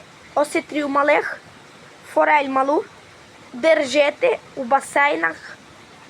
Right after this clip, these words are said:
не вон, а іменно десь у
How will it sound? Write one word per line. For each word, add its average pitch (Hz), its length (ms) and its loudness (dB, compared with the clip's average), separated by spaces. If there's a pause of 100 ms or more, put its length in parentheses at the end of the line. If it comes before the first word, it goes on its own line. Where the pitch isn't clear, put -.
(160)
не 320 260 2
вон, 269 440 2 (1300)
а 285 320 4
іменно 320 460 2
десь 269 380 0
у 269 80 0